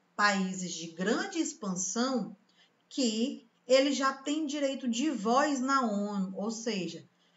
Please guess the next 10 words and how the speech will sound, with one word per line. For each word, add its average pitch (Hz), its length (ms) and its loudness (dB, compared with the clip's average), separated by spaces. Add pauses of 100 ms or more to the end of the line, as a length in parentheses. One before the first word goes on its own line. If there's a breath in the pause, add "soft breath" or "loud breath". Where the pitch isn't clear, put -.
(200)
eles 220 260 4
já 220 160 4
podem 202 440 0
ser 247 520 2 (140)
ouvidos, 233 760 2
eles 202 200 -4
podem 214 340 0
dar 240 420 2
sua 269 280 -2
opinião. 254 680 -2